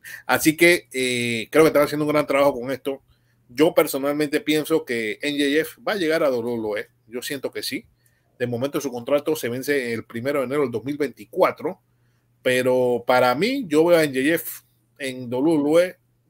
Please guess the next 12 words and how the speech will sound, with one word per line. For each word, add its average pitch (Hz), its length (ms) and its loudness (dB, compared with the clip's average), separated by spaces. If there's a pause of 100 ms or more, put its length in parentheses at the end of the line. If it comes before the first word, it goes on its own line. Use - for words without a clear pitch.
ma-, 143 160 -10 (140)
muy, 180 640 0
muy 160 360 0
tarde 160 380 0
que - 100 -2
temprano, 156 560 0 (540)
porque 143 580 0
él 170 260 0
es 180 220 -2
el, 131 220 -6
para 123 280 0
mi 127 240 -8